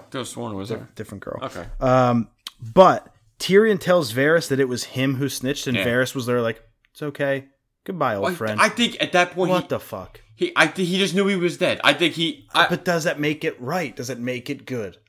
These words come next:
Speaker 2: I don't, I don't wanna just justify it and say it's Game of Thrones logic. Is that logic flawed is my question.
Speaker 1: I, I would say no, 'cause if Tyrion did rat him out, he's dead.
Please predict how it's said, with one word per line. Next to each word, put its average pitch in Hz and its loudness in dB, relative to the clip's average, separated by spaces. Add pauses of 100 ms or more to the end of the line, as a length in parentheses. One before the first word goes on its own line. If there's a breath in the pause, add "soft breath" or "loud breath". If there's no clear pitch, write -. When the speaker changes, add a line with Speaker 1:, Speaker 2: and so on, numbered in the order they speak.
Speaker 2:
I 143 -4
don't, 160 -2
I 143 0
don't 170 0
wanna 180 2
just 156 -4
justify 139 0
it 127 2
and 120 -4
say 123 0
it's 110 -6
Game 123 -2
of 117 -6
Thrones 113 -8
logic. 104 -8
Is 143 0
that 151 2
logic 127 0
flawed 120 0
is - -8
my 101 -12
question. - -14
Speaker 1:
I, 131 2
I 135 6
would 147 0
say 147 0
no, 127 4
'cause 131 -6
if 107 -4
Tyrion 139 -2
did 127 0
rat 139 0
him 139 -4
out, 131 0
he's 117 -4
dead. 85 -6